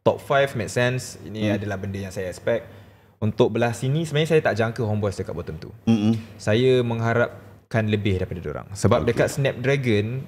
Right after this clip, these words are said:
Speaker 1: dorang boleh kata perform dengan agak baik.
Speaker 2: Mm-mm.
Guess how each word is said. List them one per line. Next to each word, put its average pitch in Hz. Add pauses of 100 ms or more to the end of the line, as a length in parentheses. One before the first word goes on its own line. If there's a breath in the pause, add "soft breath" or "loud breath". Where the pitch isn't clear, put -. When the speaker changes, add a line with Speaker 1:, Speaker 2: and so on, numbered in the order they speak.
(180)
Speaker 1:
dorang 156 (240)
boleh 131
kata 135 (500)
perform 139
dengan 131
agak 113
baik. 87 (160)
Speaker 2:
Mm-mm. 90